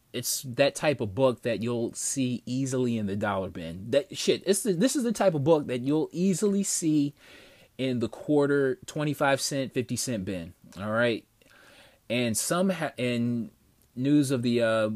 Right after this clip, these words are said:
news of the optioned film. Now, an optioned film means it may or may not get made.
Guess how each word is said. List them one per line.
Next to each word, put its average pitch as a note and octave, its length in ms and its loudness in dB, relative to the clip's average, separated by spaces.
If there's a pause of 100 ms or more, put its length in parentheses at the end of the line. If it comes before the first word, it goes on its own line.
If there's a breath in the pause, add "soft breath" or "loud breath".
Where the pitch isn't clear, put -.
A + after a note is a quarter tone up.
(180)
news C3 300 -2
of A2+ 240 0
the G#2 280 -2
optioned A#2 500 2
film. B2+ 260 -2 (180 soft breath)
Now, D#3 360 4
an C#3 160 -2
optioned E3 520 4
film D3 380 0
means A#2+ 260 0
it A2+ 160 0
may B2 220 0
or A#2 80 0
may A2+ 200 0
not G#2 240 -4
get F#2 260 -8 (220)
made. G#2+ 440 -8